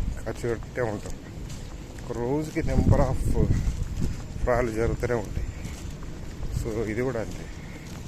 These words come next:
But ఇంత డేర్గా నెంబరు ఎట్లా వచ్చింది అనకంటే, ఈ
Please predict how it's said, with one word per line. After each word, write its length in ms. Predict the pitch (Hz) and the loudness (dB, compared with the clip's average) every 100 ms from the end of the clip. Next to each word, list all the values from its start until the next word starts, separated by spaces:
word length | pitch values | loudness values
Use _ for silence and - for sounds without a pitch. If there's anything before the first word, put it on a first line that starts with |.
| - - - - - | -8 -8 -2 -2 -2
But 120 | 123 123 | -6 -4
ఇంత 400 | 123 - 139 120 | -6 -2 0 2
డేర్గా 340 | 123 135 131 | 2 2 0
నెంబరు 380 | 117 113 107 110 107 - - 131 | 0 2 4 4 6 8 8 8
ఎట్లా 200 | 131 131 | 6 6
వచ్చింది 300 | 120 - 120 | 6 8 10
అనకంటే, 500 | 117 113 113 - - - - - - - - - - | 10 8 4 0 -2 -4 -4 -4 4 6 6 4 2
ఈ 340 | 120 120 117 | 4 4 2